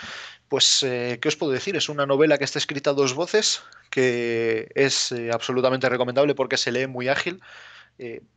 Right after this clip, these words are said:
aunque no sea novela fantástica, a todos los lectores de Juego de Tronos, por ejemplo, de la saga, eh, les va a apasionar absolutamente porque es un estilo muy similar, por decirlo así.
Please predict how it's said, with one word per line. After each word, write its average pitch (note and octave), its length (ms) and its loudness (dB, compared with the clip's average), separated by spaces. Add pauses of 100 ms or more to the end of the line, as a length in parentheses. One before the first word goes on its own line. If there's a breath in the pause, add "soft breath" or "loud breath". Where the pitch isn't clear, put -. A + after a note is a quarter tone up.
(120)
aunque C#3 480 2
no C#3+ 220 -2
sea D3+ 240 0
novela C#3 240 2
fantástica, B2+ 480 -4
a A2+ 60 -6
todos C3 260 -6
los B2+ 180 -6
lectores B2+ 420 -2
de B2 140 0
Juego C3 320 0
de A#2+ 80 -2
Tronos, C#3 340 -2
por B2 140 0
ejemplo, A#2+ 540 -2
de B2 100 0
la A#2 80 0
saga, C3 360 0 (380 loud breath)
eh, B2 160 -2
les A#2+ 200 -2
va B2 60 8
a - 20 8
apasionar A#2+ 460 0
absolutamente A#2+ 640 -4
porque A2 480 -4
es A#2+ 140 -4
un B2 120 -6
estilo A#2+ 380 0
muy A#2 580 -2 (1400 loud breath)
similar, B2+ 440 2
por B2 140 -2
decirlo B2+ 340 -2
así. D#3+ 240 -2